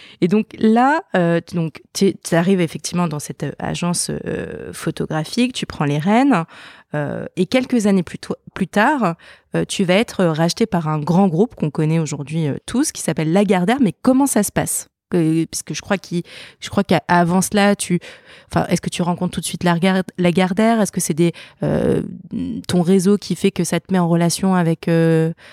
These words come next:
avec, euh, avec le groupe pour le rachat ? Enfin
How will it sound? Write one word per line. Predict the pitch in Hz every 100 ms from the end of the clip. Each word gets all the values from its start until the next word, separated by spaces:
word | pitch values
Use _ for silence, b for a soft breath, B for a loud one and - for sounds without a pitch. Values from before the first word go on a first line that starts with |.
| B -
avec, | 170 165 -
euh, | 170 165 -
avec | 190 165 -
le | 175
groupe | 175 202
pour | - 180
le |
rachat ? | 170 170 170 220 226
Enfin | 220 170 165 156